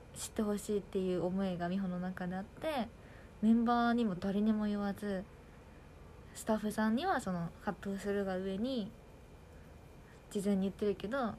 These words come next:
ファンの方とメンバー同時に知ってほしいっていうやつを込めて、メンバーにも言わずショールームで一斉にみたいな感じだったから、多分メンバー誰も知らなかったし、基本的に、まあ、長年やってると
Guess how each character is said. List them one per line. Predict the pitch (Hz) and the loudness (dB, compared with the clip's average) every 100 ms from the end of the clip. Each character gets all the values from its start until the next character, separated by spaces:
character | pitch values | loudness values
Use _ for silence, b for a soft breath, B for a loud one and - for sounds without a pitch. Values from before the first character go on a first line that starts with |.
| - | -10
フ | - 269 | -4 2
ァ | |
ン | 254 | 4
の | 240 | 2
方 | 226 226 226 | 2 0 2
と | 214 | 2
メ | 190 196 | 2 2
ン | 190 | 2
バ | 196 | 0
ー | |
同 | 180 214 | 2 4
時 | 220 214 | 4 4
に | 220 | 0
知 | |
っ | - | -2
て | 226 | -2
ほ | 226 | -2
し | - | -2
い | 240 | -6
っ | |
て | 226 226 | -4 -4
い | 214 | -2
う | 208 | -4
や | - 220 | -6 -6
つ | 208 | -6
を | |
込 | 202 220 | -6 -2
め | 208 | -2
て、 | 196 | -2
メ | 190 | 0
ン | 208 220 | 0 0
バ | |
ー | 240 | 0
に | 254 | 0
も | 240 | 0
言 | |
わ | 240 | 0
ず | 247 320 240 B B - | 0 -2 -2 B B -6
シ | 220 | -4
ョ | 208 | -2
ー | |
ル | 208 | 0
ー | 202 | 0
ム | 185 | 0
で | 185 180 B B B B B B - | -2 -4 B B B B B B -8
一 | - | -4
斉 | - 202 | 2 2
に | 196 196 | 4 2
み | 185 | 0
た | 180 | -4
い | |
な | 175 | -6
感 | - 190 | -4 -4
じ | 175 175 | -2 -4
だ | 180 | -6
っ | - | -8
た | 180 | -12
か | - | -8
ら、 | 180 185 185 180 202 - - | -6 -4 -2 -4 -8 -12 -6
多 | 185 | -4
分 | 170 170 | -2 -2
メ | 175 196 | 0 0
ン | |
バ | 202 | 0
ー | 196 | 0
誰 | 202 226 | 2 2
も | 254 | 2
知 | 262 | 0
ら | 254 247 | 2 2
な | 247 | 2
か | 214 | -2
っ | - - | -8 -10
た | |
し、 | 180 - 196 185 185 - B B B B B B | -12 -6 -4 -2 -4 -10 B B B B B B
基 | - 302 | -4 -2
本 | 339 | 0
的 | 359 - | -2 -2
に、 | 330 359 349 269 | -4 -4 -2 -2
ま | 202 185 | 0 2
あ、 | |
長 | 196 208 247 | 2 4 4
年 | 269 | 4
や | 269 | 0
っ | 269 | -2
て | - | -4
る | 254 - | -4 -2
と | 285 269 226 | 2 4 4